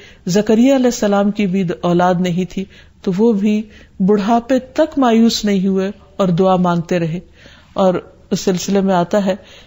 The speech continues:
कि वो जब दुआ मांगते तो कहते, "रब्बी हबली मिन लदुनका ज़ुर्रियतन तय्यिबा, इन्नका समीउद दुआ", कि "ऐ मेरे परवरदिगार, तू मुझे अपने पास से नेक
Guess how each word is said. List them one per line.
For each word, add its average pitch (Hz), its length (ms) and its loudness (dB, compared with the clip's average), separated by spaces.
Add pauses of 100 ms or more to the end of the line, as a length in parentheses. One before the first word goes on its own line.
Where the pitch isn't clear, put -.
(120)
कि 202 80 0
वो 196 240 2
जब 175 300 -2
दुआ 190 240 4
मांगते 214 420 0
तो 208 120 -4
कहते, 208 400 -4 (320)
"रब्बी 185 340 2
हबली 208 520 4
मिन 190 300 2
लदुनका 196 580 2
ज़ुर्रियतन 190 840 2
तय्यिबा, 185 580 2 (560)
इन्नका 196 460 4
समीउद 185 500 2
दुआ", 175 460 2 (1300)
कि 208 60 -2
"ऐ 202 200 2
मेरे 208 240 4
परवरदिगार, 190 800 2 (400)
तू 254 80 2
मुझे 240 280 2
अपने 233 360 2
पास 233 280 2
से - 240 -2
नेक 262 460 2